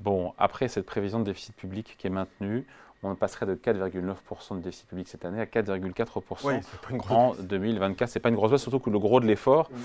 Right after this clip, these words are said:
Speaker 1: euh, parce que Bruno Le Maire a annoncé seize milliards d'euros d'économies, waouh, le chiffre qui claque pour deux mille vingt-quatre, mais en fait, euh, euh, on se dit gros effort, effort substantiel, mais non, quand on regarde de près, ces efforts, ça vient du débranchement,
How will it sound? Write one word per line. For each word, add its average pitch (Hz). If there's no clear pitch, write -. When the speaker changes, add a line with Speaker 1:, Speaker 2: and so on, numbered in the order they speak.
Speaker 1:
euh, 95
parce 92
que -
Bruno 92
Le 90
Maire 90
a -
annoncé 85
seize 87
milliards 90
d'euros 92
d'économies, 87
waouh, -
le -
chiffre -
qui -
claque 104
pour 95
deux 95
mille 95
vingt-quatre, 104
mais 95
en -
fait, 120
euh, 95
euh, 80
on 90
se 87
dit 101
gros 98
effort, 113
effort 95
substantiel, 101
mais 101
non, 123
quand 98
on 95
regarde 92
de 92
près, 117
ces 98
efforts, 104
ça 95
vient 98
du 92
débranchement, 101